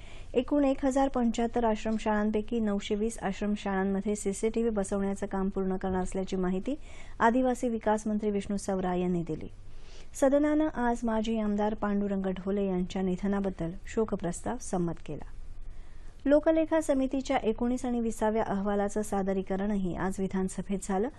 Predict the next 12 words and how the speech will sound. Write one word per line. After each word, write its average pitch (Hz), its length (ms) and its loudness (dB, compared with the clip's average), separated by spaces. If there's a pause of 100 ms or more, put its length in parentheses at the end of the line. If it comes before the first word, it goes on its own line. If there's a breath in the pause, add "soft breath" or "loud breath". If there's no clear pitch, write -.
(240 loud breath)
असं 220 180 2
आमच्या 214 260 2
प्रतिनिधी 196 520 -2
सरस्वती 190 540 -2
कोळेकर 180 460 -2
यांनी 185 180 0
सांगितलं. 165 480 -6 (800 loud breath)
मुंबई 285 280 6
महानगरपालिका 285 800 2
हद्दीत 247 360 0
असणारे 233 400 0
नियोजित 214 420 0